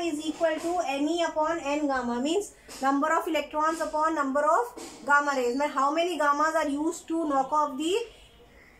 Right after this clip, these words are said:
orbital electrons from its orbit, bound orbits.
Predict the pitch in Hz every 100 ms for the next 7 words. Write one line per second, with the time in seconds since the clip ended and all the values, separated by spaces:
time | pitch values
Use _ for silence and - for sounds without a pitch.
0 | - - - - 277 277 311 330 302 277
1 | - 277 254 220 277 285 294 269 262 247
2 | 247 208 254 269 294 269 247 226 202 190